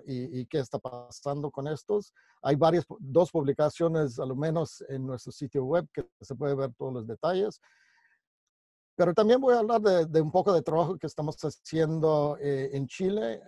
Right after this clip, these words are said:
eh, para mostrar que sí se puede pensar y trabajar a largo plazo y llegar a acuerdos en lo cual tú puedes quitar estos combustibles fósiles. Y también voy a hacer un poco más,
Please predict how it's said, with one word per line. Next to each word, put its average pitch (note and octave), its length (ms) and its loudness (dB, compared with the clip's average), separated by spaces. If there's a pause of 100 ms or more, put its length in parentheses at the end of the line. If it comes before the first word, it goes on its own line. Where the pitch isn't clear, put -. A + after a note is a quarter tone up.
(120)
eh, C3 280 -4
para C#3+ 180 0
mostrar D#3 440 -2
que D#3 120 -4
sí - 220 -8
se - 160 -4
puede G#3+ 240 0 (160)
pensar F#3+ 640 0
y C#3 80 -6
trabajar D3 580 -2 (120)
a C3+ 100 -2
largo E3+ 340 4
plazo D3+ 640 -6
y C#3 260 -4 (300)
llegar D#3 580 4
a D#3+ 220 -4
acuerdos F3+ 880 0
en C#3+ 100 -6
lo C3+ 80 -6
cual D3+ 240 -2
tú C#3 120 -14
puedes D#3 320 2
quitar C#3 580 -4 (340)
estos C3 320 -8
combustibles B2+ 640 -6
fósiles. E3+ 560 -8 (640)
Y E3+ 100 -2
también G3+ 540 6
voy F#3 160 6
a F#3 60 8
hacer G3+ 260 2
un F3+ 100 0
poco F#3 380 0
más, F3 440 0